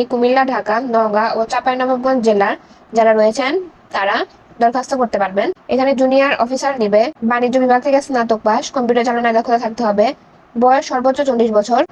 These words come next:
এবং আট হাজার টাকা জামানত দিতে হবে এবং অভিভাবক কর্তৃক তিনশো টাকা নন জুডিশিয়াল স্ট্যাম্পে অঙ্গীকারনামা সহ প্রযোজ্য অন্যান্য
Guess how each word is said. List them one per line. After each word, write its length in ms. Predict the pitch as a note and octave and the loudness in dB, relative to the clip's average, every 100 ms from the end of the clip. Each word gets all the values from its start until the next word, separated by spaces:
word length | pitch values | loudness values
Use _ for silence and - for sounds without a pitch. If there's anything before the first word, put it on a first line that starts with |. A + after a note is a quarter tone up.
| - | -4
এবং 260 | A#3+ A3 E4 - _ - - - | 0 0 -2 -8 _ -20 -20 -6
আট 140 | - C#4+ | -2 0
হাজার 200 | C#4+ C#4+ | 0 0
টাকা 260 | A#3+ A3 A3 - - - - A3+ | -2 0 -2 -4 -10 -20 -12 -2
জামানত 380 | B3+ B3 B3 | -2 0 0
দিতে 220 | A3+ A#3 A3 | 0 0 0
হবে 260 | G3+ G#3+ C#4+ - - | 2 2 0 -4 -8
এবং 180 | A#3 A#3+ | -4 -2
অভিভাবক 360 | A#3+ C#4 C#4+ C#4+ | 0 0 -2 0
কর্তৃক 300 | C#4 C#4 C#4 | 0 0 -4
তিনশো 220 | B3+ B3 | -2 -2
টাকা 180 | C4 C4 | -2 -2
নন 220 | C4 A#3 A#3 | -2 -2 0
জুডিশিয়াল 400 | A#3+ C#4 D4 C4+ A#3+ A#3 | 0 0 2 0 0 -6
স্ট্যাম্পে 500 | - A#3+ A3 G#3 A3+ | -4 -4 -2 0 0
অঙ্গীকারনামা 560 | A#3+ A#3+ A#3+ A#3 G#3+ A3+ | 0 0 0 0 -2 -4
সহ 180 | A3 G#3+ G3 - - - _ | -6 -4 -4 -6 -10 -20 _
প্রযোজ্য 320 | - C#4 C#4+ D4 | -2 0 2 0
অন্যান্য 260 | B3+ A#3+ | -2 -2